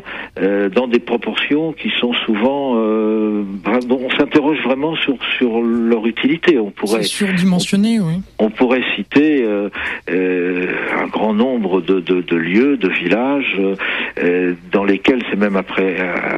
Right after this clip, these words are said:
Speaker 1: un peu cocasse. Il y a plus de, de, de lampadaires que d'habitants,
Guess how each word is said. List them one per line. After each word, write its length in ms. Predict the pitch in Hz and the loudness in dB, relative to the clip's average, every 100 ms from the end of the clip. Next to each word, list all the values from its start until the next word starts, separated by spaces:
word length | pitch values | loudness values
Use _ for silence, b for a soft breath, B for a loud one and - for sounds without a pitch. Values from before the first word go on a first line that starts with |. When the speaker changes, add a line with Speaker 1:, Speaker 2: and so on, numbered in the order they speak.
| - - - - | -4 -4 -4 -2
Speaker 1:
un 60 | 85 | -2
peu 160 | - | 0
cocasse. 400 | 95 117 - 156 - 95 | 0 2 2 2 2 -2
Il 40 | |
y 20 | |
a 40 | 90 | -2
plus 300 | - 107 90 | -2 -2 0
de, 240 | 92 90 | 2 2
de, 220 | 85 87 - B B - | 2 0 -2 B B 2
de 60 | |
lampadaires 560 | 92 92 - 92 107 - | 2 2 0 2 0 0
que 100 | - | 0
d'habitants, 640 | 85 160 - 240 285 156 | 0 -2 -2 -2 -2 -4